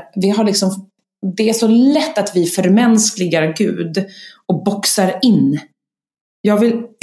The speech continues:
ut ur den här boxen och se vad finns utanför. Liksom.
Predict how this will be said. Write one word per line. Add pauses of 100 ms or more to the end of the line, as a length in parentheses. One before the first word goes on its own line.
(160)
ut
ur
den
här
boxen
och
se
vad
finns
utanför.
Liksom.